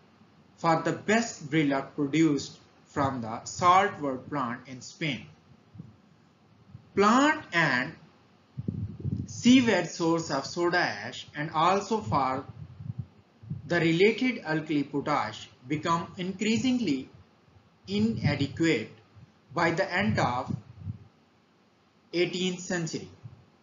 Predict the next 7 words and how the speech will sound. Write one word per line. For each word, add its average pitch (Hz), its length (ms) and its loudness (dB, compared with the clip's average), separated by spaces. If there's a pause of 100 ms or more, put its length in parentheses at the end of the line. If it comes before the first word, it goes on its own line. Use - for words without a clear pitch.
(1200)
And 190 160 2
the 202 120 4
search 240 500 4
for 156 380 4
the 147 140 0
commercially 180 920 2 (2500)
viable 156 640 4